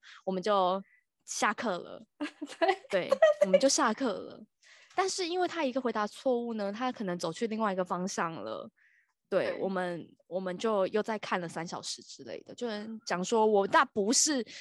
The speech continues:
Speaker 1: 传真机的声音，我跟你讲，<laughs> 我会问你那是传真机的声音吗？”
Speaker 2: <laughs> 对。哎，哎，你觉得好像哦。
Speaker 1: 对，
Speaker 2: 哎呀。
Speaker 1: 然后就开始在讲说：“我就在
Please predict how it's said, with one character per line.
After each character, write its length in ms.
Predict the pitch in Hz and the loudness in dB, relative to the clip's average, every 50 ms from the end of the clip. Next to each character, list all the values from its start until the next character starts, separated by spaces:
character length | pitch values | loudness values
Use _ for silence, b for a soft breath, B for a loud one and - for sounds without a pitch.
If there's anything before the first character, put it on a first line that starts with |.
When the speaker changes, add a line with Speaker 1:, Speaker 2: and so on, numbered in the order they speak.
| B B | B B
Speaker 1:
传 180 | - - 294 247 | 0 0 2 2
真 100 | 320 349 | 2 2
机 80 | 330 330 | 4 4
的 60 | 302 | 4
声 120 | 285 302 | 6 6
音， 60 | 320 | 6
我 100 | 302 233 | 6 6
跟 160 | 220 - 349 359 | 6 4 0 0
你 60 | 330 | 0
讲， 160 | - 214 220 | 0 -2 -4
<laughs> 80 | - _ | -2 _
我 60 | 285 | -10
会 840 | - - 311 320 320 - 370 392 392 - 466 494 - 302 415 508 466 | 2 4 4 6 8 8 6 8 10 8 8 8 10 12 12 12 12
问 100 | 453 453 | 12 10
你 60 | 392 349 | 8 8
那 100 | 381 453 466 | 8 6 8
是 140 | 480 466 - | 6 4 4
传 140 | 349 330 | 4 4
真 160 | 370 427 403 415 | 4 4 4 6
机 60 | 440 | 4
的 100 | 370 359 | 4 4
声 160 | - - 381 381 415 427 415 | 6 6 8 8 8 6 6
音 60 | 415 | 4
吗？” 60 | 415 427 | 4 4
Speaker 2:
<laughs> 1300 | 415 427 427 453 494 508 - 494 523 605 640 - _ _ 622 622 605 - 622 698 698 659 640 587 - - | 6 6 6 6 6 4 6 4 4 4 2 -4 _ _ 4 4 4 6 4 4 6 8 8 6 6 4
对。 220 | - 440 453 440 - - 539 _ - 1077 1077 - - - - 539 539 571 539 494 - _ B B B B B _ | -2 -4 -4 -6 -6 -14 -20 _ -14 -10 -2 0 0 0 0 0 -2 -2 -2 -4 -10 _ B B B B B _
哎， 100 | 339 359 | 0 0
哎， 40 | 370 | 2
你 180 | 359 381 370 | 4 2 2
觉 120 | 359 370 370 | 4 6 6
得 80 | 415 415 | 6 6
好 240 | 392 339 311 311 | 6 6 4 4
像 420 | 311 302 - - 381 392 370 330 294 277 | 0 -8 -12 -4 -2 -2 -2 -2 -6 -10
哦。 580 | 262 254 254 247 240 233 220 202 202 202 - 226 214 | -10 -12 -10 -10 -10 -10 -10 -10 -12 -14 -16 -12 -6
Speaker 1:
对， 160 | 254 240 226 | -6 -4 -2
Speaker 2:
哎 180 | 208 190 185 220 | -2 -4 -4 -4
呀。 160 | 220 226 220 208 | -4 -2 0 0
Speaker 1:
然 40 | |
后 120 | 220 247 240 | 0 0 0
就 100 | 254 262 | 0 -2
开 160 | 240 254 220 | -2 -2 -4
始 100 | 220 208 | -2 -2
在 140 | 208 208 214 | -2 -2 -2
讲 300 | 208 - 190 170 170 202 | 0 -2 -2 -2 -2 -2
说 260 | - 269 254 262 277 | 0 2 4 4 4
：“我 100 | 285 330 | 4 2
就 100 | 349 - | 0 0
在 80 | - | -2